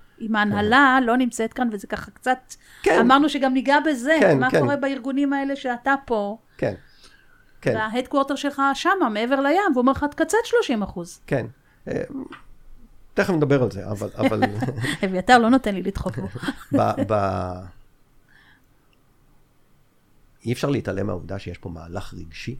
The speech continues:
Speaker 2: מאוד קשה, גם למנהל. ו-, ובמיוחד אצל המנכ״ל זו בדידות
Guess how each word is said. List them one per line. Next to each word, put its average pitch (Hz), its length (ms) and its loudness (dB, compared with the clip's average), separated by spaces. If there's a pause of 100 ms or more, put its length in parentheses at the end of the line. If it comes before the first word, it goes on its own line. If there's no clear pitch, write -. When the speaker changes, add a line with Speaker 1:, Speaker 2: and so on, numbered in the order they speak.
Speaker 2:
מאוד 90 260 -12
קשה, - 240 -10 (220)
גם 95 220 -6
למנהל. 85 340 -12 (680)
ו-, 95 220 -16 (120)
ובמיוחד 87 920 -10
אצל 156 200 -6
המנכ״ל 101 440 -6
זו 98 220 -12
בדידות 95 720 -10